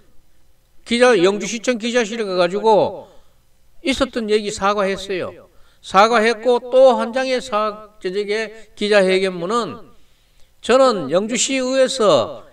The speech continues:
이런 이런 한 여건에 있어서 일을 못했다 하는 그런 폭로성 기자회견을 했어요. 이 용감한 폭로성 기자회견 아니면은 영주시의회가 정말 잘 돌아가는 줄 알았어요.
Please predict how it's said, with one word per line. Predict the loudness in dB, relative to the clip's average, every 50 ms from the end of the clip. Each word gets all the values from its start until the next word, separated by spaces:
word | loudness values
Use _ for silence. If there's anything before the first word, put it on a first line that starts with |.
| _ _
이런 | -6 -2 -2 -2 -2 -2 -6 -8
이런 | -6 -4 -4 -4 -4 -6 -6
한 | -6 -6 -6 -8 -10 -12 -2 0
여건에 | 0 0 0 -2 -6 -6 -4 -4
있어서 | -6 -6 -6 -10 -10 -8 -6 -6 -6
일을 | -6 -8 -10 -8 -6 -4 -4 -4 -4
못했다 | -6 -8 -10 -10 -8 -8 -10 -10 _ -8 -8 -8
하는 | -8 -8 -10 -12 -14 -12
그런 | -10 -8 -8 -8 -10 -10 -14 -18 -20 -20 -20 _ _
폭로성 | -4 -4 -2 -2 0 -2 -4 -2 -4 -6 -8 -10 -14 -10
기자회견을 | -10 -8 -6 -6 -6 -6 -6 -8 -10 -12 -14 -14 -16
했어요. | -16 -16 -18 -20 -20 -20 -20 -20 -20 -20 _ _ _ _ _ _ _ -20 _ 2
이 | 4 6 6 8 6 6 6 8 8
용감한 | 8 8 10 8 8 8 8 6 4 2 -4 -6
폭로성 | -6 -4 -2 0 0 0 0 -4 -4
기자회견 | -6 -4 -2 0 2 2 2 0 0 -2 -4
아니면은 | -4 -4 -4 -4 -2 0 0 0 0 -2 -8 -12 -16 -20 -10 _
영주시의회가 | 4 4 4 4 0 -4 -4 -4 -4 -2 -2 -2 2 2 2 2 4 2 0 0 -2 -2 -6
정말 | -8 -6 -2 0 0 -2 -2 -2
잘 | 2 4 6 6 8 10 10 10 10 8 8
돌아가는 | 8 8 10 10 10 8 6 4
줄 | 2 2 2
알았어요. | 4 4 2 0 0 -2 -2 0 0 0 -2 -2 -4 -4 -6 -6 -8 -12 -16 -20